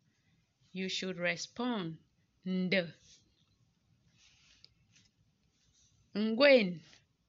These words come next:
nde. Azee, nde. Fru, nde.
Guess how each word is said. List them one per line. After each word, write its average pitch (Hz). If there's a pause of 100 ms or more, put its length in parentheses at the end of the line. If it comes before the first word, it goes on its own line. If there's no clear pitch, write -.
nde. 214 (1900)
Azee, 233 (560)
nde. 220 (1400)
Fru, 302 (640)
nde. 226